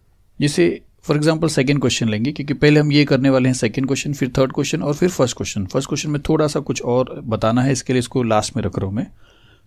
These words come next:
तो जैसे अभी पीक्यू का आप डिस्टेंस निकालोगे, क्यूआर का डिस्टेंस निकालोगे और एक पीआर का डिस्टेंस निकालोगे, तीन डिस्टेंस निकालोगे।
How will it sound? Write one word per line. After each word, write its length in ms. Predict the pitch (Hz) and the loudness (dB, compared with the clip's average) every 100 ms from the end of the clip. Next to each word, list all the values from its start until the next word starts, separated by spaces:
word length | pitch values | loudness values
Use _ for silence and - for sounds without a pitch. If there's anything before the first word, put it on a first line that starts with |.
| - | -2
तो 180 | 143 143 | 0 2
जैसे 240 | 151 175 | 0 0
अभी 140 | 165 | 0
पीक्यू 420 | 170 - 147 160 170 | 0 0 0 2 2
का 120 | 160 | 2
आप 80 | 147 | 2
डिस्टेंस 360 | 139 151 139 143 | -2 -2 -2 0
निकालोगे, 560 | 139 135 135 139 139 - | 2 2 2 0 -2 -2
क्यूआर 300 | 127 131 139 | 0 2 2
का 120 | 143 | 2
डिस्टेंस 360 | 135 127 135 131 | -2 -2 -4 -2
निकालोगे 440 | 131 127 131 131 | 0 0 0 0
और 240 | 135 139 156 | 2 2 2
एक 100 | 156 156 | 0 2
पीआर 260 | 156 160 | 4 4
का 100 | 151 | 2
डिस्टेंस 340 | 120 - 123 - | -2 -2 -4 -4
निकालोगे, 460 | 110 107 101 101 95 _ _ - - | -4 -4 -4 -6 -8 _ _ -20 2
तीन 160 | 190 185 | 4 4
डिस्टेंस 340 | 160 - 143 123 | 0 -6 -4 -4
निकालोगे। 460 | 110 107 107 104 | -4 -4 -8 -12